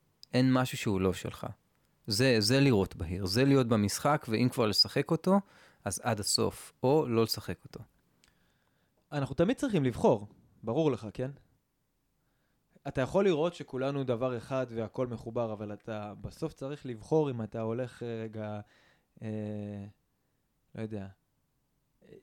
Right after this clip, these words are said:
Speaker 2: עם העשר שקל, עם העשרה שקלים האחרונים שלך, אם אתה הולך לתת אותם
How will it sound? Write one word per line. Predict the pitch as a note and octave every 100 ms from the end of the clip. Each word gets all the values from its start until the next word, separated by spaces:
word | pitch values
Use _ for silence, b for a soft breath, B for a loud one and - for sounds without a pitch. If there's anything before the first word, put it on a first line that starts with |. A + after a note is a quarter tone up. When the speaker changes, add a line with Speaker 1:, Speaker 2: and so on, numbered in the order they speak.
| -
Speaker 2:
עם | B2 C3 A#2+ A#2
העשר | B2+ C3+ -
שקל, | C3+ E3 D#3 C#3
עם | B2
העשרה | B2 - C3
שקלים | D3 C#3+ D3+ C#3+
האחרונים | B2 B2 B2+ D#3+
שלך, | - C3+ C3
אם | B2+ B2
אתה | A#2 A#2+
הולך | B2+ C3
לתת | A#2+ C3
אותם | B2 B2 A#2